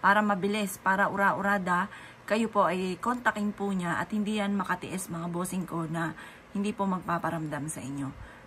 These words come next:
Kung ikaw ay naniniwala at, ah, nais nyo po itong gawin, gawin nyo po ito nang mula sa inyo pong puso at manalangin na ang inyong karelasyon, ang inyong minamahal, ay manumbalik muli ang pagmamahal po sa inyo at huwag matuloy ang inyo pong paghihiwalay.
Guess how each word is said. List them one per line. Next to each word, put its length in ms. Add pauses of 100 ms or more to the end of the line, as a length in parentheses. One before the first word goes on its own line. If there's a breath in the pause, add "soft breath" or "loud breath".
Kung 80
ikaw 240
ay 80
naniniwala 880
at, 240
ah, 160
nais 320
nyo 80
po 160
itong 240
gawin, 320 (400 loud breath)
gawin 240
nyo 80
po 80
ito 240
nang 160
mula 240
sa 80
inyo 160
pong 240
puso 560
at 160
manalangin 720 (400 loud breath)
na 320
ang 160
inyong 240
karelasyon, 640
ang 80
inyong 240
minamahal, 640 (480 loud breath)
ay 80
manumbalik 640
muli 240
ang 80
pagmamahal 560
po 80
sa 160
inyo 240 (240)
at 160
huwag 160
matuloy 640 (400 loud breath)
ang 160
inyo 240
pong 160
paghihiwalay. 800